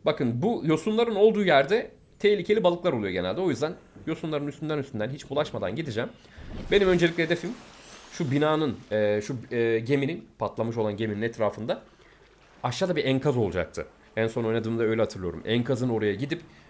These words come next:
biz şey almıştık. E, yani bir şeyler açmıştık ve o sayede yüzen motor yapıyorduk mesela. Elimizde daha hızlı yüzebileceğimiz bir motor vardı. Selamünaleyküm kaptan. Aleykümselam. Tabletteki kitapta neyin ne olduğu yazıyor diyor.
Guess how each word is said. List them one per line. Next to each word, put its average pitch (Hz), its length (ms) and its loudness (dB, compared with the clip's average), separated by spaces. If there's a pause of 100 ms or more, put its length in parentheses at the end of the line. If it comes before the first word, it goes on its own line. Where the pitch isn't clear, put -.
(120)
biz 123 140 -6
şey 127 160 2
almıştık. 92 400 -2 (600)
E, 87 60 -2 (680)
yani 101 240 0
bir 107 40 -6
şeyler 139 280 2
açmıştık 120 480 -2
ve 139 60 4
o 135 80 4
sayede 135 480 2 (580)
yüzen 135 360 2
motor 147 340 2
yapıyorduk 131 360 0
mesela. 92 280 -4
Elimizde 117 340 -2
daha 127 260 6
hızlı 113 380 0 (180)
yüzebileceğimiz 113 560 -2
bir 110 60 -6
motor 120 300 0
vardı. 82 360 0 (1900)
Selamünaleyküm 104 480 2
kaptan. 85 220 -4
Aleykümselam. 104 560 2 (140)
Tabletteki 139 720 2 (520)
kitapta 139 420 0
neyin 139 360 0
ne 160 40 0
olduğu 139 240 0
yazıyor 127 360 -2
diyor. 82 160 -2